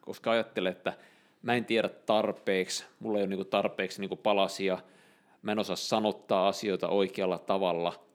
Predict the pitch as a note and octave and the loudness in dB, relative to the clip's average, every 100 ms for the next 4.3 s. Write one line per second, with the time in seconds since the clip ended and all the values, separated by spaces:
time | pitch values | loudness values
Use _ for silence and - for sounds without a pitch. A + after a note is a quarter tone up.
0 | - F#2+ G#2 A2 G#2+ G#2+ G#2+ G2+ G2 F#2+ | -6 -6 -6 -4 0 0 0 0 -2 -6
1 | - - - G2+ B2 A2+ G#2 F#2+ A2 F#2+ | -18 -16 -14 -2 0 2 2 0 0 -4
2 | G2 G2+ G#2 G2 - - - A2+ F#2+ F#2+ | -4 -2 -2 -2 -12 -20 -4 -2 -2 -4
3 | A2 G2+ - - - G#2+ - A2+ G2 F#2 | -6 -6 -8 -14 -8 -8 -6 -4 -2 -2
4 | F#2 F#2 F#2 | 0 -2 -4